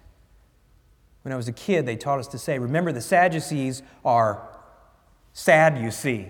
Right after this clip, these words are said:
Why? Well, there's several things they didn't believe in. One was the resurrection. The other one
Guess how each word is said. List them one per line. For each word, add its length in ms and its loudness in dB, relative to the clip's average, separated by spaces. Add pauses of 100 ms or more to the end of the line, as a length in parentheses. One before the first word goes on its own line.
Why? 440 4 (920)
Well, 140 -4
there's 180 -2
several 260 4
things 220 2
they 80 4
didn't 200 4
believe 360 6
in. 260 0 (540)
One 580 6 (380)
was 140 6
the 100 8
resurrection. 720 4 (1600)
The 160 6
other 240 10
one 380 6